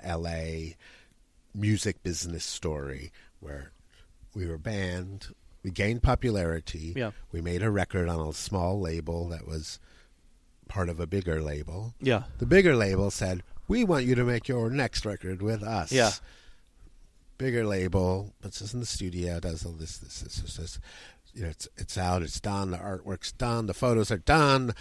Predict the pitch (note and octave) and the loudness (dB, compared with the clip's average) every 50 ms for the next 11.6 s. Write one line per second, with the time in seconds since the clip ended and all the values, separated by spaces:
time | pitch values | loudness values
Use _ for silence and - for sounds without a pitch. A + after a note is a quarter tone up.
0 | - - - - F#2+ G2 F#2 F2 E2 - - - G#2 F2+ F#2+ G#2 F2 F2 F2+ F#2+ | -10 -18 -12 -4 -2 0 0 0 -2 -4 -6 -4 -2 -2 -2 -2 -2 -2 0 0
1 | G2 A2+ C3 C#3 C3+ B2+ - - - C3+ A#2 A2+ A2+ A2+ A2 - - - F2+ F2 | 2 4 4 4 4 2 -2 -2 0 2 2 4 2 2 -2 -4 -6 -8 -6 -6
2 | F2 - - - - - - - - - - - - - - - - C3+ B2+ C3 | -6 -8 -10 -16 -20 -20 -20 -20 -20 -20 -20 -20 -20 -20 -10 -6 -2 -2 0 0
3 | C3 B2 A#2 A#2+ A#2 A#2 A#2 A#2 A#2 G2+ F2+ - - G#2 G2 F#2 F2 - C#3 C3 | 0 0 0 0 2 2 2 2 2 0 -4 -6 -6 -6 -6 -6 -6 -6 -6 -6
4 | B2+ G#2+ G#2+ A2 G2 G2 A#2+ C3+ C#3+ C#3+ C#3 C3+ C3+ C3 B2 A#2+ A#2 - - - | -6 -8 -8 -8 -8 -6 -4 0 0 2 2 2 0 -2 -4 -6 -8 -10 -12 -16
5 | - - - - - - - _ _ _ _ _ - - G2+ G2+ G2 F#2 F#2 F#2 | -18 -20 -20 -20 -20 -20 -20 _ _ _ _ _ -12 -8 -8 -6 -6 -6 -6 -8
6 | F2+ F2 D#2+ D2+ - - _ _ - - _ - - - _ _ _ _ - F2+ | -10 -10 -12 -16 -18 -20 _ _ -20 -20 _ -20 -20 -20 _ _ _ _ -12 -10
7 | F2 F2 E2+ E2+ F2 E2 F2 - - - F#3+ F#3 E3+ D3+ B2+ C#3+ C3+ B2 - B2+ | -8 -8 -8 -10 -10 -12 -12 -8 -4 -2 -2 -2 -2 -4 -6 -8 -10 -10 -10 -12
8 | A2+ A#2 C3 C#3 C3+ C3+ C3 A#2+ A#2 - - - - F#2 F2+ F2 F2 F2 F2+ F2 | -10 -8 -8 -6 -6 -6 -8 -8 -10 -12 -16 -14 -14 -12 -10 -10 -10 -10 -10 -12
9 | F2+ - - - - - _ _ _ _ _ _ _ _ - G#2 G#2 G#2 G2 G2+ | -14 -16 -20 -20 -20 -20 _ _ _ _ _ _ _ _ -4 -2 -2 -2 -2 -2
10 | F#2+ F#2+ F#2 F2 E2+ F2 - - - F#2+ F2+ F2+ F2 F2 F2 E2+ E2+ E2+ - - | -2 0 -2 -2 -4 -6 -8 -8 -8 -6 -2 0 0 2 2 0 0 -2 -4 -4
11 | F#2 E2+ D#2+ D#2+ E2+ D#2+ - - E2 D#2+ D#2+ - | -6 -8 -8 -10 -12 -12 -10 -10 -8 -10 -10 -12